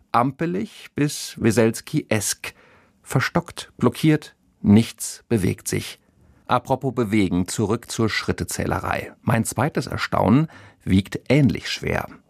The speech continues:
Wie kommt die Abweichung von einem einzigen Schritt zustande? Sechstausendsiebenhundertachtundzwanzig statt sechstausendsiebenhundertneunundzwanzig täglich. Ein ganzer Schritt weniger. Woran liegt's?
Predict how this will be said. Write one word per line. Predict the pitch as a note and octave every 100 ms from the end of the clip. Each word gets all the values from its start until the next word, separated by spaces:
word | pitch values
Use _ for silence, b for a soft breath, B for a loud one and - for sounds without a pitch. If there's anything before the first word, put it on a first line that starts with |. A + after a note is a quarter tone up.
| -
Wie | A2+
kommt | A2 C3 B2+
die | G#2+ -
Abweichung | C3+ - - - - C3 D3
von | - G#2+
einem | - G#2 G#2+
einzigen | - A2 G2 - G2+
Schritt | G#2 - F#3
zustande? | - B2+ - F#2 F#2 - B B B B B
Sechstausendsiebenhundertachtundzwanzig | - C3+ - - G#2+ G2+ F#2 F#2+ F#2+ F2 F2+ - G#2+ G#2+ - A2 - B2+ C3 - B2
statt | - A2+ -
sechstausendsiebenhundertneunundzwanzig | - A#2 - A#2+ - A2+ A2 C3 B2+ A2+ - B2+ A#2 E2+ - - -
täglich. | - - - G#2 B B B -
Ein | G2+ G#2+
ganzer | A2+ C3 A#2+
Schritt | - A2+ - -
weniger. | B2 C#3 A2 - -
Woran | G#2 A#2 A#2 A#2+
liegt's? | A#2 C3+ E3 - - - -